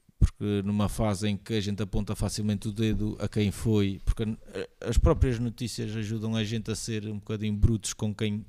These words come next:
se contaminou, porque, eh, não segui bem as restrições,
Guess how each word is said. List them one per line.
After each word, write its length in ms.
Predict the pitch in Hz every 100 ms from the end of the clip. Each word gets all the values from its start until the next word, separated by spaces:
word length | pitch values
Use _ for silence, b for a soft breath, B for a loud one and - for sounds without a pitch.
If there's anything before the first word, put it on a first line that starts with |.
| -
se 220 | - -
contaminou, 720 | - 120 107 107 104 101 95 - b b b b b b _ _ -
porque, 480 | 117 101 - 104 - _ - -
eh, 460 | 90 90 87 71 87
não 160 | 98
segui 240 | 92 104 104
bem 220 | 104 104
as 120 | 92
restrições, 760 | 87 - 101 92 - 87 80